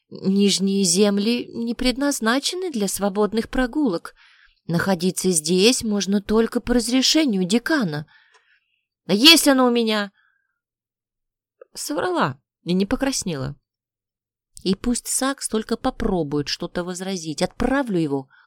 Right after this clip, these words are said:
к матери, его же матери. "Правда?" с сомнением переспросил рулет.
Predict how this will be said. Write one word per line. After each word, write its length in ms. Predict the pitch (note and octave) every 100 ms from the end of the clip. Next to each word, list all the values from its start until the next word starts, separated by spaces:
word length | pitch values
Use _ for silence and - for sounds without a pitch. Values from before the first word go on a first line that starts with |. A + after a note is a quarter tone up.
| -
к 80 |
матери, 640 | G3+ A#3 G#3 - D#3+ D3 D3+ _ -
его 400 | D#3+ A#3+ A#3 E3
же 240 | C#3+ C3+
матери. 640 | D#3+ F3 D3+ - C#3 C3+ - _ _ _ _ _ _ _ _ _ _ _ _ _ _ _ - F#3+ _ _ _ _ -
"Правда?" 520 | F#3 F#3 A3 D4+ G4+ A4 _ _ _ _ _ _ _ -
с 140 | -
сомнением 540 | A3 A#3 A#3+ G#3+ G#3
переспросил 640 | G3+ G#3 - G#3+ G#3 G3+ G#3
рулет. 460 | G#3 F#3+ F#3 -